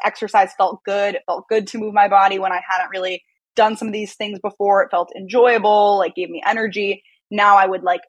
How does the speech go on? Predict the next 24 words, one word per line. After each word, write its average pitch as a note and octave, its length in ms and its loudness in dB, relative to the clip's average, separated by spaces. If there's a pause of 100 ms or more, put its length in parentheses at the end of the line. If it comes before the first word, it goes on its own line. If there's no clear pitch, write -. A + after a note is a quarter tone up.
(140)
remember, G3+ 420 -8
like, E3+ 180 -4 (400)
literally C4 320 0
falling G#3 540 -2
asleep G3+ 380 -10
and G3 80 -16
being F#3 120 -12
like, F3+ 160 -12
"Okay, F#3 220 -10
you F3+ 60 -6
have F#3 200 -2
to F#3+ 100 -4
get F#3 140 2
up F3+ 120 -2
and E3 100 -8
go E3 100 -2
for - 180 -14
an - 120 -18
eight-mile E3 460 2
run D#3 260 0 (340)
in, G3+ 140 -2
like, F3+ 220 2
Pennsylvania F#3 800 0
winter F3 580 -2